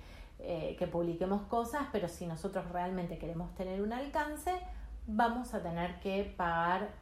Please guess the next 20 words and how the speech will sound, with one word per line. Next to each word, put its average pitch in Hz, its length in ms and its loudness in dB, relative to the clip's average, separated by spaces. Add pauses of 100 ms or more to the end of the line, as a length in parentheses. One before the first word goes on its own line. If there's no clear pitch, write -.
esa 190 320 0
publicación. 156 800 -6 (560)
Van 277 160 4
a 311 100 2
ver 294 300 2
que 208 100 2
muchos, 233 720 0
eh, 170 460 0
si 165 120 -8
ustedes 226 360 2
siguen 226 240 2
Instagramers 196 640 0
conocidos, 233 840 0
les 180 200 -2
van 208 160 2
a 233 140 6
decir 202 420 2
desde 165 240 2
hace 202 260 2
o-, 196 200 0